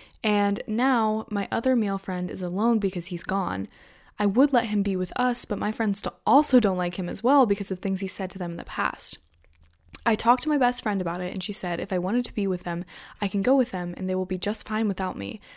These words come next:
but I don't want to be without them, so this has put, put me in the position to choose between them or my other friends. I'm closer with my other friends, but I've known them for longer,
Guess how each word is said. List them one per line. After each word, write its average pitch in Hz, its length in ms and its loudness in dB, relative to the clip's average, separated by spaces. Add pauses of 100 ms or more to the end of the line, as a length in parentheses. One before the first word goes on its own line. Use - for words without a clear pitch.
(120)
but 214 100 2
I 208 40 6
don't 214 260 0
want 247 140 2
to 240 40 2
be 190 140 -2
without 202 320 -6
them, - 320 -8
so 185 280 2
this 196 180 -2
has 262 100 -4
put, 233 360 -4
put - 180 2
me 277 120 2
in 269 80 2
the 262 80 2
position 190 440 -2
to 185 80 -8
choose 202 260 -2
between 190 300 -4
them 214 240 -2
or 208 100 -4
my 185 140 -4
other 180 180 -6
friends. - 420 -4 (460)
I'm 220 120 0
closer 254 260 2
with 277 120 2
my 214 160 -2
other 226 140 -2
friends, 190 280 -4
but 196 100 0
I've 190 100 -4
known 202 200 0
them 208 100 -2
for 190 100 -6
longer, 180 500 -4